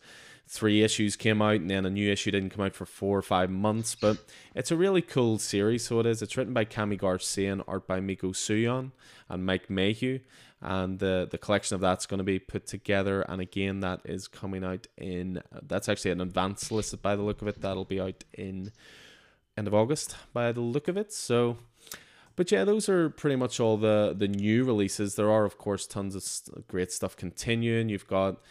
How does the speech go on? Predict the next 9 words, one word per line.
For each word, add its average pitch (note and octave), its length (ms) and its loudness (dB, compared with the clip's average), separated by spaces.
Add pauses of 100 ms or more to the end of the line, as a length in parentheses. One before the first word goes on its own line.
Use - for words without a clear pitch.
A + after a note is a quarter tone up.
(220)
you - 80 -12
know, F2 100 -4
Batman F#2 480 0
one F2+ 160 -4
ten A2 360 0
is G#2+ 100 -2
continuing. G#2+ 720 -2
It's, F#2+ 320 -4
uh, F#2 160 -2